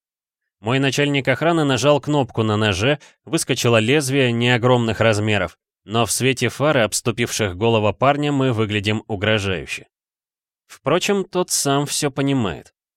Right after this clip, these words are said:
Бухнулся на колени Роман и зачастил. "Парни! Максим Васильевич! Простите, простите и помилуйте!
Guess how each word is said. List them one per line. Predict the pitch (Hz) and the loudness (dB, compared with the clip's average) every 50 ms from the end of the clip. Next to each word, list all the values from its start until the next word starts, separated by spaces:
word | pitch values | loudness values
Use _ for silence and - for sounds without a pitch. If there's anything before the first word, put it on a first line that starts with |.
| _ _ _ _ _ _ _ _ | _ _ _ _ _ _ _ _
Бухнулся | 92 107 135 127 - 131 123 123 - - 127 | -6 -4 -4 -2 0 0 0 0 0 0 -2
на | 123 123 117 | -2 -2 -2
колени | - 135 135 135 135 120 107 98 95 | 0 0 2 2 2 0 2 0 2
Роман | 95 98 101 113 135 139 131 117 | 0 0 0 2 0 0 0 0
и | 104 | 0
зачастил. | 92 107 - - 123 120 - - 107 85 62 _ _ _ _ _ _ _ _ _ _ _ _ _ _ _ _ _ _ _ _ | -2 -4 -2 0 -2 -2 -2 -2 -4 -6 -6 _ _ _ _ _ _ _ _ _ _ _ _ _ _ _ _ _ _ _ _
"Парни! | - 151 165 165 151 139 117 95 - _ _ _ _ _ _ _ - | 0 2 2 4 2 0 -2 -4 -6 _ _ _ _ _ _ _ -6
Максим | 165 175 175 - - 185 190 180 | -4 -2 -2 0 2 4 4 4
Васильевич! | 180 170 - - 175 156 135 117 104 - - _ _ _ _ _ _ _ | 4 4 4 4 4 4 2 0 0 -4 -8 _ _ _ _ _ _ _
Простите, | - 147 160 165 - - - 208 202 - 180 170 | -4 -2 0 0 0 0 0 0 0 2 0 0
простите | - 196 190 180 - - 196 214 - 214 220 | 4 4 4 4 4 0 -4 -2 0 2 0
и | 202 | 4
помилуйте! | - 208 208 214 202 175 156 139 120 - - - | 4 4 4 4 4 4 4 2 0 -2 -10 -12